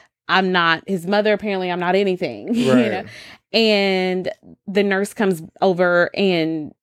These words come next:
Speaker 1: Melanie says, Well, hey, this is the father, can he go? And what's crazy is, like, they just had to say, "He's the father," and
Speaker 2: They
Speaker 1: they
Speaker 2: didn't
Speaker 1: let
Speaker 2: do
Speaker 1: him
Speaker 2: no
Speaker 1: go.
Speaker 2: paperwork,
Speaker 1: Yeah,
Speaker 2: no
Speaker 1: they didn't ask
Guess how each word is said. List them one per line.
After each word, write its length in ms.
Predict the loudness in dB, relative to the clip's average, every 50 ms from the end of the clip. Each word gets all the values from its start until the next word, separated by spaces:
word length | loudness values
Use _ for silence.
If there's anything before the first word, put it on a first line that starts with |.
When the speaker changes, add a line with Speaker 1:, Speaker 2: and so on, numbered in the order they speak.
| _ -20 _
Speaker 1:
Melanie 500 | -10 -10 -4 -2 0 2 2 2 2 0 -2
says, 180 | -4 -6 -6
Well, 80 | -6 -2
hey, 140 | 0 0 0
this 180 | -2 -4 -6 -8
is 120 | -10 -12 -12 _ _ _ _ -12 -8
the 140 | -4 -4 -4
father, 420 | -2 -2 0 0 0 -2 -2 -6 -6
can 180 | -6 -4 0 0
he 120 | 0 0
go? 260 | 0 -4 -6 -6 -8 -10 -12 -18 -20 -12 -4
And 140 | -2 0 2
what's 180 | 2 2 0 -2
crazy 520 | -2 -2 0 2 0 0 0 -2 0 0
is, 140 | 0 0 0
like, 320 | -4 -4 -4 -8 -10 _ _ _ _ _ -2
they 160 | 0 0 0
just 140 | 0 0 0
had 140 | 0 2 2
to 60 | 0
say, 240 | -2 0 0 0 0
"He's 220 | -2 -4 -4 -4
the 80 | -6 -6
father," 360 | -6 -6 -6 -4 -2 -2 -2
and 140 | -2 0 2
Speaker 2:
They 60 | 2
Speaker 1:
they 40 | 2 4
Speaker 2:
didn't 60 | 2
Speaker 1:
let 80 | 2
Speaker 2:
do 60 | 2 2
Speaker 1:
him 120 | 0 0
Speaker 2:
no 40 | 0
Speaker 1:
go. 120 | 0 2 2
Speaker 2:
paperwork, 400 | 2 0 0 -2 -4 -2 0 2 2
Speaker 1:
Yeah, 80 | 2
Speaker 2:
no 40 | 4
Speaker 1:
they 100 | 2 2
didn't 100 | 2 2 0
ask 60 | 0